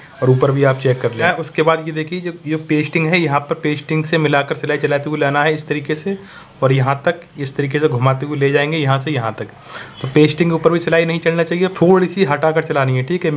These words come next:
बिल्कुल मिलाकर नहीं चलानी है। यहाँ से सिलाई शुरू करेंगे, यहाँ तक आएंगे दोस्तों। तो जब इस कोने से, pasting के कोने से एक टाँका पहले हमको एक धागा लेना होगा इस तरीके से। ये देखिए, दोनों कोनों पर यही system करना होगा और हम इस तरीके से धागा लगाएंगे, वो मैं आपको बताता हूँ किस तरीके से लगाना है।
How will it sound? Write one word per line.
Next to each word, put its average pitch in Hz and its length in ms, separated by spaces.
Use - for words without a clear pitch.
बिल्कुल 151 260
मिलाकर 151 360
नहीं 143 160
चलानी 151 300
है। 175 200
यहाँ 135 180
से 165 100
सिलाई 151 220
शुरू 156 200
करेंगे, 151 300
यहाँ 135 280
तक 156 140
आएंगे 135 240
दोस्तों। 143 320
तो 151 80
जब 165 120
इस 180 140
कोने 151 320
से, 175 120
pasting 160 380
के 165 80
कोने 156 260
से 151 220
एक 180 220
टाँका 147 280
पहले 139 460
हमको 135 440
एक 151 180
धागा 139 240
लेना 156 240
होगा 143 240
इस - 140
तरीके 120 240
से। 113 120
ये 113 80
देखिए, 107 340
दोनों 151 260
कोनों 165 240
पर 170 120
यही 160 180
system 156 320
करना 151 260
होगा 180 320
और 131 80
हम 147 140
इस 156 180
तरीके 156 280
से 156 60
धागा 139 220
लगाएंगे, 139 340
वो 147 60
मैं 147 80
आपको 139 180
बताता 131 320
हूँ 151 100
किस 135 180
तरीके 139 180
से 139 120
लगाना 143 300
है। 190 100